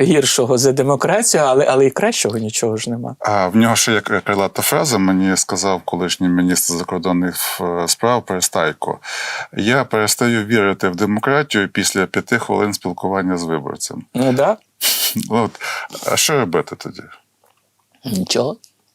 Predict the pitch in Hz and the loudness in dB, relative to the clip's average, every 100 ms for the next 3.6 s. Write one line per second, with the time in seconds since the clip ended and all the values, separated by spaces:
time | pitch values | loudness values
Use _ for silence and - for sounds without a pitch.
0 | _ _ _ _ - - 107 127 202 165 | _ _ _ _ -8 -2 2 2 2 2
1 | 147 - 127 151 - 156 - _ _ 131 | -2 0 -2 -2 -4 -6 -12 _ _ 0
2 | 123 120 - 117 147 180 135 117 120 - | 2 2 0 0 4 4 4 2 0 0
3 | 127 123 120 - - - | -2 -4 -6 -8 -8 -10